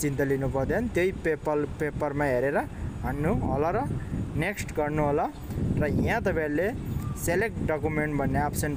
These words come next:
पाउनुहुन्छ, सेलेक्ट डकुमेन्ट क्लिक गर्नु होला र त्यो ठ्याक्कै तपाईँहरूले यहाँ क्यामेरामा गएर,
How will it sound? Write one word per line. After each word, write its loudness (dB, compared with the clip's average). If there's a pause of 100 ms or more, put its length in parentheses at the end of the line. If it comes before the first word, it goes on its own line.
पाउनुहुन्छ, 0 (560)
सेलेक्ट 0
डकुमेन्ट 0
क्लिक 2
गर्नु 2
होला 2
र 2 (1800)
त्यो 0 (140)
ठ्याक्कै 0
तपाईँहरूले 2 (180)
यहाँ -2
क्यामेरामा 0 (120)
गएर, 0